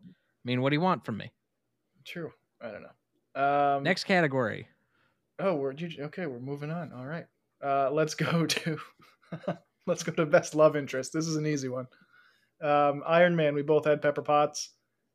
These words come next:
Speaker 2: I had a hundred percent. You, for whatever reason, went ninety-five percent. I don't know what that was about. Um,
Speaker 1: Yeah, it
Speaker 2: we
Speaker 1: was
Speaker 2: each
Speaker 1: pretty stupid.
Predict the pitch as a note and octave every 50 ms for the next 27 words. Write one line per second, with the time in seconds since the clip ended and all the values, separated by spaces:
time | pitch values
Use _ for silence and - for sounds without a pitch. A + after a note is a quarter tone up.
0 | _ _ - D3 E3+ G3+ G#3+ G3 E3+ F#3+ G3 G3 F3+ D#3+ C#3 - D3+ D3+ D3 C#3+
1 | D3+ E3+ F#3 F#3+ F#3 - - D#3 D3 D3 E3+ F3 F3 E3 D#3+ E3 D#3 E3+ F#3 F3
2 | D3 D3+ D3+ D#3 D3+ D3 D3 C#3+ C#3+ C#3+ D3 D#3+ E3 E3 E3 D#3+ - D3+ D3+ D#3
3 | D3+ D3+ D3 C#3 C3 D#3 D3 C#3 C#3 D3 - - C#3+ C#3 C#3 C#3 C3 C3+ C3 -
4 | C3+ D3+ D3 C3+ B2+ B2 B2 B2+ C3 D3+ - - _ _ _ _ _ _ - C#3
5 | C#3 C3 B2 B2+ C3 C3 B2+ B2+ _ _ _ _ _ _ _ - C3 C#3 C#3 C3+
6 | B2+ B2+ C3 C3 C#3 D3+ F3 F3 D3 A2+ G#2+ G#2+ - - - G2 - G#2 G2+